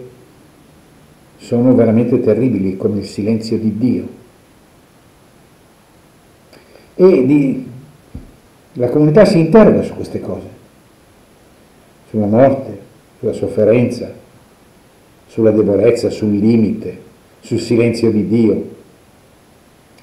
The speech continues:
E lo fa, come sempre, riflettendo sulla sua esperienza alla luce dell'esperienza di Gesù, così come le è stata tramandata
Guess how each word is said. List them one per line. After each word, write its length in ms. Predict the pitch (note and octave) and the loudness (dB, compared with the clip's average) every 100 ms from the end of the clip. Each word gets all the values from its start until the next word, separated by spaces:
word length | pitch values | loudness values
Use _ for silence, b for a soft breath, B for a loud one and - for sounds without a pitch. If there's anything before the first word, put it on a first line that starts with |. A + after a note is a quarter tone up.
| b b b b b b | b b b b b b
E 220 | A3 B3 | 6 8
lo 120 | A3 | 8
fa, 600 | G3 A3 A#3+ A3+ F#3+ - - - - - | 8 8 8 6 4 -2 -10 -20 -20 -4
come 240 | F3+ G3 F3 | 4 4 6
sempre, 480 | G#3+ B3 A3 G#3 | 6 6 6 6
riflettendo 720 | F3+ F3 E3+ E3 G#3+ G#3+ G3+ E3+ | 8 8 6 6 6 6 6 6
sulla 220 | E3+ E3 | 6 6
sua 180 | E3 A3 | 6 6
esperienza 840 | - E3+ F3+ F#3+ F#3+ G3+ F3+ - B B B B - | 6 6 6 6 6 4 4 0 B B B B -2
alla 220 | C#3 D3+ | 4 6
luce 340 | G#3+ G#3 A3 | 6 6 6
dell'esperienza 840 | F3 E3 D#3 - E3+ F#3+ G3+ - | 8 8 6 6 8 8 6 6
di 160 | E3 E3 | 6 6
Gesù, 380 | C3 C#3+ G2+ F#2+ - - - _ _ _ b b b b | 4 2 0 -6 -12 -20 -20 _ _ _ b b b b
così 300 | - A2+ G3+ | 0 4 6
come 240 | A3+ F#3+ | 6 6
le 80 | E3 | 6
è 40 | D3+ | 4
stata 380 | - F#3 F#3 | 4 4 4
tramandata 960 | - D3+ C#3 C3 C3 E3 D#3+ B2 G#2 - | 4 4 4 4 4 4 2 0 -2 -10